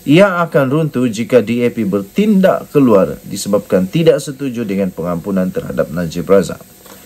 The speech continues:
Adalah jelas bahawa D A P lebih berbahaya daripada umno dan B N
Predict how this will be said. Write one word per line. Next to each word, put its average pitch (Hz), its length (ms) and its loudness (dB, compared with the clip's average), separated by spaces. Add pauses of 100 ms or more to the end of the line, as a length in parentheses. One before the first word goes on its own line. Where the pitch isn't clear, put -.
(880)
Adalah 180 400 4
jelas 156 640 -2
bahawa 117 400 4
D 120 240 -2
A 113 80 0
P 139 400 0
lebih 123 240 2
berbahaya 120 640 4
daripada 123 400 4
umno 127 560 2
dan 113 240 2
B 110 400 -2
N 92 160 0